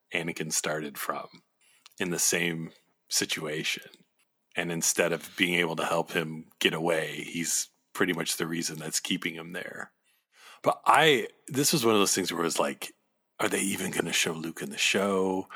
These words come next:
Are they even gonna go there? And the fact that they were like, "Not only are we gonna go there, we're gonna put it in the first,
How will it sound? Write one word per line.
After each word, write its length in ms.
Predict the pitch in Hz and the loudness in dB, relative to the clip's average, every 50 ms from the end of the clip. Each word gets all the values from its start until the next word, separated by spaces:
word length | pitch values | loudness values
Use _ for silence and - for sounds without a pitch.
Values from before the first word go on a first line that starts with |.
| - - | -8 -4
Are 120 | - 95 | -2 0
they 100 | 92 95 | 2 2
even 220 | 90 85 80 85 80 | 0 0 -2 -6 -8
gonna 200 | 82 82 78 76 | -8 -8 -8 -6
go 320 | - - 95 92 92 90 | -2 0 2 4 4 4
there? 580 | 90 92 85 85 85 85 85 82 82 82 82 - - - - - - _ _ - - | 4 2 2 2 2 0 0 0 0 -2 -4 -6 -12 -20 -20 -20 -20 _ _ -6 -4
And 140 | 90 85 | -4 -2
the 60 | 82 80 | -2 -2
fact 360 | - - 87 82 78 - - | 0 2 2 0 0 -2 -6
that 120 | 80 - | -6 -4
they 100 | - 82 82 | -2 -2 -2
were 80 | 82 78 | -2 -2
like, 340 | 78 78 78 - - - | -2 -4 -6 -8 -6 -4
"Not 240 | 101 95 92 104 98 | -2 2 4 4 4
only 220 | 98 95 92 92 90 | 4 2 2 0 0
are 60 | 87 | 0
we 140 | 85 85 80 | 0 -2 -2
gonna 140 | 80 76 | -4 -6
go 320 | 76 76 - 90 92 92 90 | -8 -4 2 4 4 4 6
there, 460 | 85 87 82 82 82 82 82 82 - - - - - - - _ | 4 2 2 2 0 0 -2 -4 -8 -12 -20 -20 -20 -20 -12 _
we're 120 | - 95 95 | -2 0 2
gonna 160 | 98 90 85 | 2 2 2
put 260 | - - - 90 82 | 0 0 2 2 2
it 180 | 82 80 - _ - | 2 -2 -4 _ -8
in 140 | - 90 85 | -6 -4 -4
the 60 | 78 | -2
first, 480 | - - - 90 87 - - - - | -2 2 2 4 4 4 4 2 0